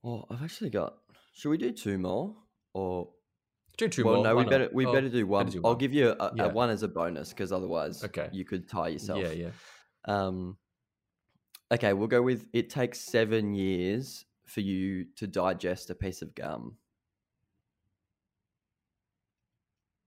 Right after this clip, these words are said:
Speaker 1: Is that real
Speaker 2: Ooh,
Speaker 1: or
Speaker 2: I'm,
Speaker 1: fake?
Speaker 2: ooh, I'm gonna say fake on that one as well.
Speaker 1: Okay.
Speaker 2: I'm gonna say fake on that one as well. I don't know
Speaker 1: Cool.
Speaker 2: why. I just, I just, I don't, I don't know if that sounds very true.
Speaker 1: Okay,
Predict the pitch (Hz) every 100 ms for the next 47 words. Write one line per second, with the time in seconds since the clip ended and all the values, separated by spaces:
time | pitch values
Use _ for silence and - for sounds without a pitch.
0 | _ - - 113 120 107 - 104 139 135
1 | 135 143 113 - 127 139 123 120 110 113
2 | 104 101 98 98 95 92 95 92 90 92
3 | - _ _ _ _ - 127 127 - 110
4 | 117 113 107 95 92 92 85 92 95 92
5 | 90 92 - _ - 120 117 104 104 98
6 | 98 107 - 107 110 - 107 104 98 104
7 | 104 98 98 - 98 95 98 92 92 98
8 | 92 107 - _ _ _ _ _ _ _
9 | 120 123 120